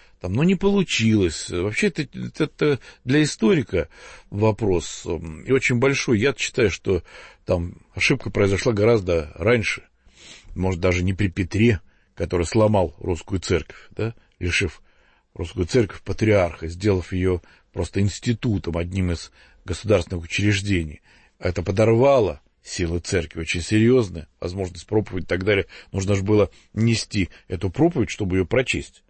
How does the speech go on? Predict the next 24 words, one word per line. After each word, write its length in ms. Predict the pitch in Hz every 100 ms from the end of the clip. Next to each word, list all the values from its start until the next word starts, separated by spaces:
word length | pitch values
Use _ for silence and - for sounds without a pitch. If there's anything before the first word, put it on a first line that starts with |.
| _ _ -
Нужно 200 | 92 95
было 140 | 95
написать, 600 | 98 95 107 - 185 180 _ _
нести 260 | 98 95 127
благочинному. 840 | 127 151 175 180 - 85 76 65 - _ -
Благочинный 680 | 104 101 110 202 180 113 - - -
нёс 280 | 110 151 -
цензору, 640 | - 127 90 82 80 78 _ _
чтобы 380 | - 107 101 95 - -
там 200 | 120 127
чего, 420 | - 110 131 127 _ _
не 80 | 101
дай 120 | 107
бог, 280 | 117 135 -
не 160 | 131 101
было. 220 | 73 76 _ _
Что 220 | - -
это 260 | 143 120 98 - _ - - -
за 160 | 107 123
проповедь 360 | 165 135 73
в 20 |
таком 260 | - - 90
случае? 360 | - 85 - - _ _ _
Выхолощенная. 1000 | 90 104 147 202 - 123 90 - 50 50